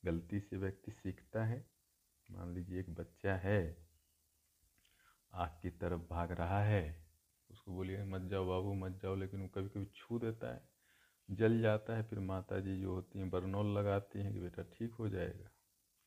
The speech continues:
तो इसी तरह से कभी-कभी काल के प्रभाव में, कर्म के प्रभाव में, भाग्य के प्रभाव में कभी-कभी साधु पुरुष भी, भले लोग भी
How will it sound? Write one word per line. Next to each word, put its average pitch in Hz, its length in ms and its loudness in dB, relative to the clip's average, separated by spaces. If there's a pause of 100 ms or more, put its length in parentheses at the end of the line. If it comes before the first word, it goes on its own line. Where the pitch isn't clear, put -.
(2000)
तो 151 60 2
इसी 156 240 4
तरह 208 260 0
से - 160 0
कभी-कभी 143 640 0
काल 104 440 6
के 113 180 0
प्रभाव 95 480 4
में, 101 280 2
कर्म 98 340 2
के 101 160 -2
प्रभाव 92 440 2
में, 98 200 0
भाग्य 92 420 -2
के 101 140 -8
प्रभाव 92 420 0
में 120 160 -4
कभी-कभी 110 680 -4 (1300)
साधु 110 680 2 (540)
पुरुष 117 320 2
भी, 113 280 4
भले 104 320 6
लोग 107 340 6
भी 104 440 2